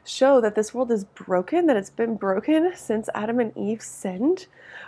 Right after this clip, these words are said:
but that because of all of this pain, it should actually lead us to think that there is a greater joy coming,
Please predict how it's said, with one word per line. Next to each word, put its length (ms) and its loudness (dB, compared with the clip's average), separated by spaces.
but 120 -2
that 180 4
because 500 0
of 160 2
all 260 4
of 140 4
this 280 4
pain, 460 0
it 120 -4
should 120 0
actually 380 0
lead 300 4
us 240 2
to 100 0
think 260 0
that 120 -4
there 160 8
is 100 4
a 60 4
greater 580 4
joy 320 4
coming, 480 -4